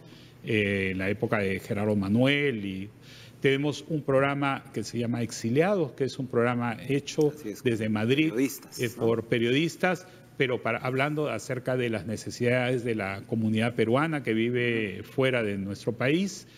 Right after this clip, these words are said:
Speaker 1: Eh, eh, además, estamos, eh, preparando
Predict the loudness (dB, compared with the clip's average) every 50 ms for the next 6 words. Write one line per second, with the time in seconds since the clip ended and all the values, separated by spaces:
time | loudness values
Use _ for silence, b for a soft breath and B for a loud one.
0 | B B B B B B B B 2 2 4 4 2 0 0 0 -2 -4 -8 -6
1 | -4 -2 0 0 0 0 0 0 0 2 2 0 0 -2 -4 -8 -8 -6 -6 -6
2 | -6 -4 -4 -2 -2 0 -2 -2 -2 -4 -4 -4 -2 -2 -2 -2 -2 -2 -2 0
3 | 0 0 0 0 0 0 0 0 0 0 -2